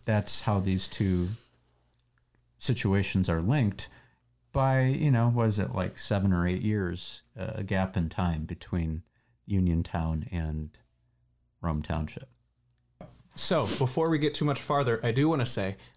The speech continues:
Speaker 2: that, uh, if you wanna hear me talk more about Night Siege,
Speaker 1: Oh, yes.
Speaker 2: uh, one of two Andy Matsky solo podcasts that exist, um, under Somewhere in Ohio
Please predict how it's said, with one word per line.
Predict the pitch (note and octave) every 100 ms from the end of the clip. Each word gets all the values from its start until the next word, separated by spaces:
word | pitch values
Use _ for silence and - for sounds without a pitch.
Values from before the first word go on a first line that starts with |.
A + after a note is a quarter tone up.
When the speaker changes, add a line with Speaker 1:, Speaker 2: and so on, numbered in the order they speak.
| -
Speaker 2:
that, | G#2+ -
uh, | A2 G2+
if | A#2+ G#2+
you | A#2 A#2
wanna | B2 A#2
hear | - A#2 A#2+
me | A2 G#2+ A2+ B2+ C#3
talk | - A2+ A2+ B2 -
more | G2+ G#2 A2+
about | G2+ G2 F#2+
Night | F2+ F#2+ G#2
Siege, | - C#3 C#3 - - G2+
Speaker 1:
Oh, | G#2+
yes. | F#2+ F#2+ G2+
Speaker 2:
uh, | F#2+ G2
one | A2 A#2+ B2+ -
of | A#2 G2+ -
two | - G3 G#3+ A2 F#2 - _ _ _ _ -
Andy | A#2 A#2+ A2+
Matsky | A2+ A2+ - B2
solo | G#2+ B2+ B2 A#2
podcasts | - G#2 F#2+ G2+ G2+ - - -
that | A2+
exist, | G#2 D#3+ D#3+ - - - -
um, | A#2 G#2 G2
under | A#2+ A#2 A2+ -
Somewhere | C#3 A#2+ A#2+
in | A2
Ohio | G#2 A2 B2 D3